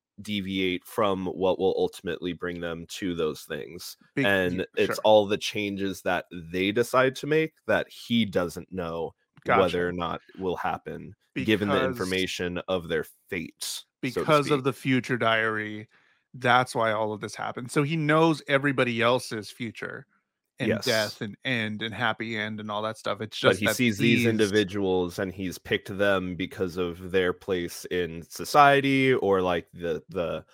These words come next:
Speaker 1: because of their mannerisms, uh, and how that might affect that they go against
Speaker 2: But
Speaker 1: the grain
Speaker 2: just
Speaker 1: of causality.
Speaker 2: but just in this area.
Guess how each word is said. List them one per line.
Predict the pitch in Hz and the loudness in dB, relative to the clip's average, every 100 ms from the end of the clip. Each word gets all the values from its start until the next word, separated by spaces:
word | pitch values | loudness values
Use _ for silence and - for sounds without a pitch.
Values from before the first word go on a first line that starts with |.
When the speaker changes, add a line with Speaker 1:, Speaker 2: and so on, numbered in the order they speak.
| _ - | _ -10
Speaker 1:
because | 104 147 95 | -6 -2 -2
of | 87 95 | -4 0
their | 87 | 0
mannerisms, | 95 127 135 131 127 120 120 120 117 117 - - | 2 2 2 2 2 2 0 -2 -4 -8 -10 -6
uh, | 98 90 85 - | -4 -2 -4 -4
and | 92 90 | -6 -6
how | - 98 92 92 90 _ - | -4 -2 0 -2 -6 _ -6
that | 95 90 | -4 -2
might | 92 92 - | -4 -6 -6
affect | 92 - 95 90 - - - 104 | -8 -6 -6 -6 -12 -20 -14 -6
that | 90 | -4
they | 92 85 | -4 -4
go | 95 90 | 0 0
against | 85 - 80 101 175 | -2 -6 -10 2 2
Speaker 2:
But | 143 | 4
Speaker 1:
the | |
grain | 143 175 151 | 6 6 6
Speaker 2:
just | 147 | 0
Speaker 1:
of | - | 2
causality. | 147 139 135 147 147 147 151 156 - - - | 6 6 4 2 2 0 -2 -6 -10 -8 0
Speaker 2:
but | 151 | 2
just | 175 180 208 | 4 4 4
in | 180 | 2
this | 165 | 4
area. | 151 214 160 104 - | 4 6 4 0 -8